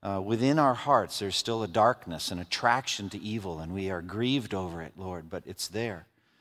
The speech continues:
And we underestimate the magnitude of the atoning work of Jesus, the infinite worth of the blood of Jesus, the infinite person of, of Jesus, the incarnate Son of God.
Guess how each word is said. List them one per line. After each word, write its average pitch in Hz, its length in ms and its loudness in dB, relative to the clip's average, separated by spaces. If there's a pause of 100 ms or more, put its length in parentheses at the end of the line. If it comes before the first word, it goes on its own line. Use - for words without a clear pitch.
(580)
And 123 240 2
we 151 240 4
underestimate 139 1300 4
the 110 200 2
magnitude 120 800 2
of 95 100 -2
the 98 140 -4
atoning 135 480 2
work 123 300 4
of 92 120 -4
Jesus, 95 480 0
the 104 140 -6
infinite 143 560 2
worth 107 760 2
of 107 120 -2
the 104 100 2
blood 131 320 6
of 113 140 -2
Jesus, 107 640 -2 (1300)
the 120 120 0
infinite 139 440 2
person 170 600 4
of, 92 360 -4
of 104 420 2 (140)
Jesus, 110 560 0
the 104 160 -6
incarnate 143 640 4
Son 131 300 4
of 101 180 0
God. 113 520 4